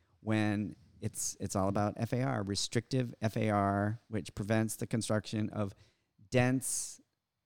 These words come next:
more affordable housing. Okay, here's a great trivia question. What's the most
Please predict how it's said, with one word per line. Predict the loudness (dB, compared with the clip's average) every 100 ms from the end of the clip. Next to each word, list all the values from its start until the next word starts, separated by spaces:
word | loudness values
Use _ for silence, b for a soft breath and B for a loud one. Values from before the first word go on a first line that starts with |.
| _ _ 0
more | 6 8 8 4
affordable | 2 2 2
housing. | 4 2 0 -4 -4
Okay, | 0 0
here's | 0 -2
a | 0
great | 0 0 -2
trivia | 0 0 0
question. | -2 -2 -6 -10 b b b
What's | 0 0 0
the | 2 4
most | 6 6 4 0 -6